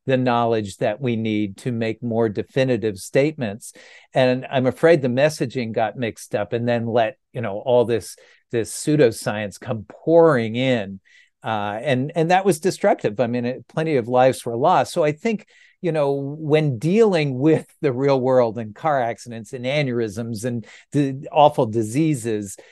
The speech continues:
I think we do have to, uh, depend on the scientific world as best we can and go with the real science, just admitting to ourselves that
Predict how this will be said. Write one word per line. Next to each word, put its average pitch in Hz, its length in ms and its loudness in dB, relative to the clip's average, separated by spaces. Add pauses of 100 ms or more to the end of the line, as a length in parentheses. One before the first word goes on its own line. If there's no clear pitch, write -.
(220)
I 135 100 4
think 160 380 -4
we 143 140 0
do 143 400 4
have 127 360 0
to, 123 440 -6
uh, 110 400 -2 (180)
depend 151 600 0
on 117 500 2 (240)
the 127 80 -2
scientific 123 640 -2
world 120 340 0
as 104 200 -2
best 117 420 0
we 117 160 -4
can 113 560 -6
and 113 280 -4
go 127 180 6
with 120 260 0
the 113 100 -6
real 135 280 0
science, 117 580 -8 (320)
just 156 300 2
admitting 143 480 2
to 135 160 -4
ourselves 110 720 -4
that 120 240 0